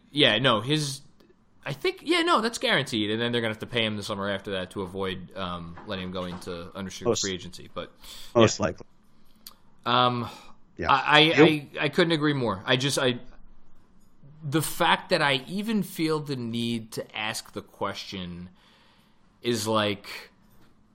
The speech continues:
Speaker 1: you know, I'm, I'm like you. I have faith in this front office. I have, I, every move that they have made since Perry came aboard, even if you don't like the move, it has,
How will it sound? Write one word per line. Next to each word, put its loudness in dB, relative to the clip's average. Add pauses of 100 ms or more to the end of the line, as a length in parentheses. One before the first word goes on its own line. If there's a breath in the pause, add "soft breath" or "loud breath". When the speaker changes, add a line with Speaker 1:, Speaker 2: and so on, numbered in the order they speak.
(140)
Speaker 1:
you 2
know, 2
I'm, 4
I'm 4
like 2
you. 4
I 2
have -2
faith 0
in 0
this 0
front 2
office. 0
I 2
have, -4
I, 0 (680)
every 6
move 4
that -2
they 2
have 0
made 4
since -8
Perry 0
came -2
aboard, -2 (680 soft breath)
even 6
if 2
you 6
don't 6
like 0
the -2
move, 0
it 0
has, -2